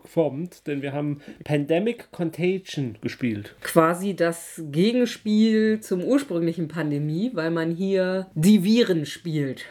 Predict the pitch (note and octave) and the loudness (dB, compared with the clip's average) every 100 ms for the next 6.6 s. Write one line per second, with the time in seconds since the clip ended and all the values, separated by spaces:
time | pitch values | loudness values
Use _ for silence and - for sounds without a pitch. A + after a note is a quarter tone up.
0 | - D3 D#3 D3+ E3+ D3+ D3+ E3+ C#3+ B2+ | -8 -2 -2 -2 -2 -2 -2 0 2 0
1 | - A#2 A#2 - - _ - C#3+ B2 - | 0 -6 -6 -18 -20 _ -6 -2 -2 -2
2 | B2 - F#3+ F#3 - D#3+ D#3 - F3 G#3+ | 2 6 6 4 0 0 -2 -4 -4 -2
3 | A3 A3+ A3+ E3 E3 E3+ - D#3 D3+ - | -2 -2 -2 0 2 0 -2 -6 -8 -6
4 | C#3 B2+ - A2 - B2+ B2+ B2 B2 C3 | -6 -6 -10 -14 -14 -14 -12 -12 -8 -6
5 | B2+ A#2+ - D3+ D3+ D3 D#3+ A3 B2+ C3+ | -6 -10 -4 0 2 2 2 0 0 0
6 | D3 - C3+ A#2+ - - | 0 -2 -4 -4 -6 -12